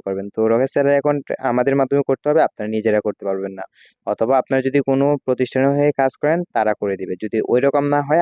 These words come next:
আপনারা চান যে অনলাইনের মাধ্যমে রকেট স্যালারি অ্যাকাউন্ট ক্রিয়েট করতে তাহলে আজকের ভিডিওটা আপনার জন্য। তো কিভাবে করবেন তার জন্য simply আপনারা আমার চলে যাবেন আমাদের ভিডিও ডেসক্রিপশন বক্স অথবা কমেন্ট বক্সে পেয়ে যাবেন আমাদের Telegram চ্যানেলের লিংক। আপনারা Telegram চ্যানেল অথবা WhatsApp গ্রুপের লিংক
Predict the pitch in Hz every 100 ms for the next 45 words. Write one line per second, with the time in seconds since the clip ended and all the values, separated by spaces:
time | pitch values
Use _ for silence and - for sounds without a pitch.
0 | 156 - 110 - 120 123 110 110 113 123
1 | 127 - 135 123 117 - 123 131 135 139
2 | - 139 - 156 190 175 120 113 113 -
3 | 127 117 131 165 151 - 98 90 90 87
4 | - _ _ _ _ - 127 - 143 156
5 | 156 156 170 175 127 113 120 - 127 139
6 | 135 135 131 127 131 - 135 131 135 139
7 | 110 107 107 117 113 113 - - 139 139
8 | - 117 110 110 123 131 131 - 151 -
9 | 113 110 120 123 110 117 156 - _ -
10 | _ _ 143 143 143 147 139 139 139 117
11 | 95 - 95 - 113 110 110 113 117 131
12 | 135 151 147 117 110 107 113 - 120 127
13 | 139 - 139 131 131